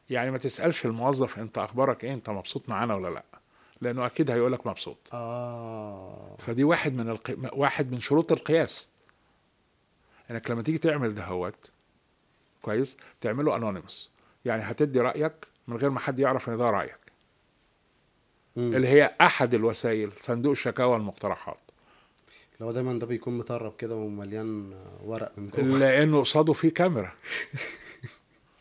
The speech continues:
Speaker 1: لأنه قصاده
Speaker 2: هتجيبك
Speaker 1: كاميرا،
Speaker 2: يعني،
Speaker 1: هتجيبك.
Speaker 2: هتجيبك.
Speaker 1: ما هو لازم يبقى أنونيموس. فا-، فاهمني؟
Speaker 2: يا
Speaker 1: فاهم القصة
Speaker 2: موظف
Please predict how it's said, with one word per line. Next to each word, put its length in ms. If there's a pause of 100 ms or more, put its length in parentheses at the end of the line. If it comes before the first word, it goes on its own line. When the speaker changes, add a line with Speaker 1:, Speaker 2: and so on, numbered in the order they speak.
Speaker 1:
لأنه 200
قصاده 140
Speaker 2:
هتجيبك 220 (120)
Speaker 1:
كاميرا، 120
Speaker 2:
يعني، 120
Speaker 1:
هتجيبك. 440
Speaker 2:
هتجيبك. 260 (280)
Speaker 1:
ما 80
هو 80
لازم 240
يبقى 180
أنونيموس. 400
فا-، 420
فاهمني؟ 340
Speaker 2:
يا 60
Speaker 1:
فاهم 360
القصة 200
Speaker 2:
موظف 160